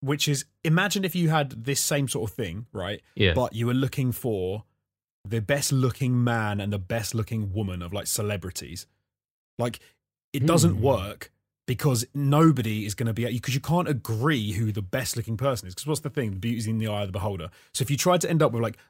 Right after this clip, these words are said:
Speaker 1: the best looking man, like, actor, the best looking woman, like, actress,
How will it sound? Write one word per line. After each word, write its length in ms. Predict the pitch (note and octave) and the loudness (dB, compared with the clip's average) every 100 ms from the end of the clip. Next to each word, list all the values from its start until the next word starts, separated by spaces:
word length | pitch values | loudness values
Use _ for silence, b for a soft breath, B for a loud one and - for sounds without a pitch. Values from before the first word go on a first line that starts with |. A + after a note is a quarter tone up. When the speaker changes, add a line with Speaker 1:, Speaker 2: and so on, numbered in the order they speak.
| - | -10
Speaker 1:
the 220 | F2 C3 | 0 0
best 260 | C3 B2+ C3 | 2 0 -2
looking 280 | A#2+ A#2 | -2 -2
man, 440 | A#2 A#2 G#2 G2 F#2+ | 0 0 -2 -4 -6
like, 160 | G#2+ G#2+ A#2+ | -6 -4 -2
actor, 340 | A#2+ - G2+ | -2 -4 -4
the 140 | G#2 | -2
best 320 | G#2 C#3 - B2+ | 0 0 0 -2
looking 280 | - A#2+ | -2 -2
woman, 340 | A2+ A2+ G2+ G2+ _ _ - | 0 -2 -2 -6 _ _ -8
like, 160 | G#2+ G#2 | -8 -6
actress, 440 | A2 - G#2+ - | -10 -8 -6 -6